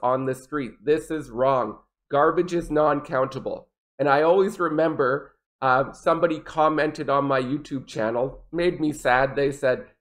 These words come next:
"This channel is garbages." And then I said, "Well, if you watch my channel, you will correct that mistake." So garbage is non-countable.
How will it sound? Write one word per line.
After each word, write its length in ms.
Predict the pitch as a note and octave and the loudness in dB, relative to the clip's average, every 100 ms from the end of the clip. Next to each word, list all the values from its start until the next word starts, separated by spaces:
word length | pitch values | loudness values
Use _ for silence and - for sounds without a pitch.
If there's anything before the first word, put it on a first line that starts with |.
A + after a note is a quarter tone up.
| _ | _
"This 320 | B2+ F#3+ F#3 - | 0 0 -2 -6
channel 580 | - D3 D3+ D3+ D3 - | 0 2 2 2 -2 -4
is 240 | C#3+ C#3+ A#2+ | -4 -4 0
garbages." 800 | B2+ C#3+ C3+ G#2 G#2+ F2 - _ _ _ _ B2+ | 4 4 2 -4 -6 -6 -10 _ _ _ _ -2
And 180 | C#3 | 0
then 120 | E3 D#3 | 2 4
I 140 | D3 | 2
said, 380 | D3 D3+ C#3 - | 0 -2 -2 2
"Well, 540 | F#3 G#3+ E3+ - - _ | 4 4 2 0 -14 _
if 180 | D3+ D3+ | -6 -6
you 120 | D#3 | 0
watch 340 | D#3+ G3+ G#3 | 4 4 2
my 160 | E3 C#3+ | 0 0
channel, 540 | C3+ C3+ C3 C#3 E3 _ _ - | 0 -2 0 0 -4 _ _ -10
you 140 | F3+ | -2
will 240 | F#3 E3+ | 2 0
correct 360 | - B2 B2 - | 0 -2 -2 0
that 180 | D3 D#3 | 2 2
mistake." 580 | E3 - A3+ F#3+ - _ _ _ _ | 0 0 0 0 -4 _ _ _ _
So 280 | - C#3+ | 2 2
garbage 720 | C3 A2+ - C#3 D#3+ F3 F#3 E3 | 0 -8 0 4 4 2 0 -4
is 160 | D3+ | -2
non-countable. 920 | D#3+ D3 D3 E3+ C3 B2+ A#2 F#2 - | 0 2 0 -2 -4 -4 -8 -12 -14